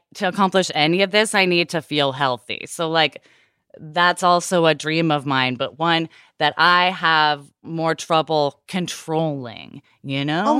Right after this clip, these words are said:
Speaker 2: yeah. I mean, health is, <sighs> health is such a dream that I think a lot of us take for granted.
Speaker 1: Mm.
Speaker 2: And you're right. We don't have as much control over it as we would like sometimes.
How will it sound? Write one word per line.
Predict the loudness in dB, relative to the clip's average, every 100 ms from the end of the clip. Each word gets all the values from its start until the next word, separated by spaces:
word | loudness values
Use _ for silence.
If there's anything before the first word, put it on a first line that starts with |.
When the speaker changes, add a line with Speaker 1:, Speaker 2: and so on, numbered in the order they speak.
| 0
Speaker 2:
yeah. | 2 2 2 0
I | -2
mean, | 0 0 -2
health | 2 2 2 0
is, | -2 -2 -4 -6 -10 _ _ -12
<sighs> | -12 -12 -16 -20 _ _ _ _ _ _ -8
health | -4 -2 0
is | 0
such | 0 -2 2
a | 2
dream | 2 -6 -2 0 2
that | 2
I | 2
think | 0 -2
a |
lot | 0 0
of | 0
us | -2
take | -4 -10
for | -6 -6
granted. | -4 -4 2 2 2 -6 -20 _ _
Speaker 1:
Mm. | 4
Speaker 2:
And | 4 6
you're | 4
right. | 4 2 -2 _ _
We | 0 0 0 -6 -2
don't | 0 2
have | 0 0
as | 2
much | -2 -2
control | -6 -2 0 0
over | 0 -2
it | -6 _
as | -4 -4 -6
we | -8
would | -6 -8
like | -6 -8 -6
sometimes. | -10 -8 -10 -10 -6 -6